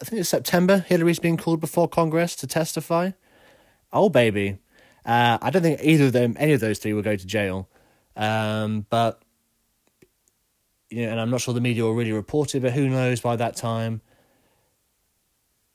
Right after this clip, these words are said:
It'd be good that the American people really know what's going on, because what Obama did is worse than Watergate. Um, I don't really care about Watergate either.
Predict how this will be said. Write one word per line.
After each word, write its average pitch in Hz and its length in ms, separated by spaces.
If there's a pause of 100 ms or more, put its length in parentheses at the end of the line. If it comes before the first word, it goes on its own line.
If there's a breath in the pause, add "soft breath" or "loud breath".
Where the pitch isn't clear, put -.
(1000)
It'd 123 160
be 123 80
good 139 140
that 135 60
the 139 40
American 131 280
people 117 280
really 123 240
know 120 140
what's 110 100
going 110 260
on, 104 180
because 101 360
what 151 180
Obama 131 280
did 117 160
is 113 100
worse 131 460
than 113 180
Watergate. 101 720 (140)
Um, 98 440 (280)
I - 60
don't 139 80
really 107 120
care 110 160
about 92 160
Watergate 92 380
either. 90 260